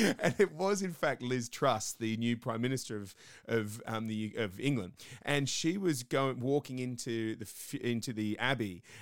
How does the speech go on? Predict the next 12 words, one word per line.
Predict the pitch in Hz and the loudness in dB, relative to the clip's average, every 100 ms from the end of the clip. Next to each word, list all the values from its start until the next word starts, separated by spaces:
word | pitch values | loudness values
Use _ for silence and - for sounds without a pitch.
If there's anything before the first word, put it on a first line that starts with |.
| - | -6
and | 131 127 123 120 | -2 0 0 0
Peter | 160 170 135 | 2 4 4
Overton | 127 135 - 113 107 | 4 2 -4 -4 -4
and, | - 113 113 110 110 - 120 | -4 -2 0 -2 -4 -4 -2
uh, | 113 | -2
Tracy | 107 120 117 | 0 -2 -2
Grimshaw, | 107 120 123 113 107 | -2 -2 0 0 0
who | 110 | 0
were | 107 | 0
doing | 123 113 | -2 -2
the | 104 | -2
coverage, | 127 113 107 | 0 0 -2